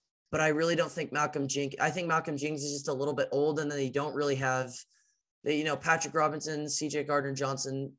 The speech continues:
that they don't really have that, that next, that, that next cornerback. And I think this, that's really gonna be a bleeding hole in their secondary, secondary, because teams can, this happens a lot when, when teams have one really good cornerback and then one that's not so good. And I think they're just gonna be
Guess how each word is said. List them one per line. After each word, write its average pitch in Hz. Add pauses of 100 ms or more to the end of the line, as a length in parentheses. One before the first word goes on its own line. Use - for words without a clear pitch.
(100)
that 143
they 170
don't 180
really 175
have 151
that, 139
that 135
next, 131 (880)
that, -
that 160
next 156
cornerback. 139
And 135
I 139
think 143
this, - (260)
that's 147
really 160
gonna 151
be 139
a 135
bleeding 143
hole 135
in 127
their 127
secondary, 120
secondary, 131
because 139
teams 156
can, 139 (420)
this 185
happens 220
a 175
lot 156
when, 143
when 147
teams 143
have 147
one 165
really 170
good 185
cornerback 190
and 175
then 156
one 151
that's 143
not 135
so 123
good. 110
And 131
I 135
think 143
they're 143
just 139
gonna 147
be 143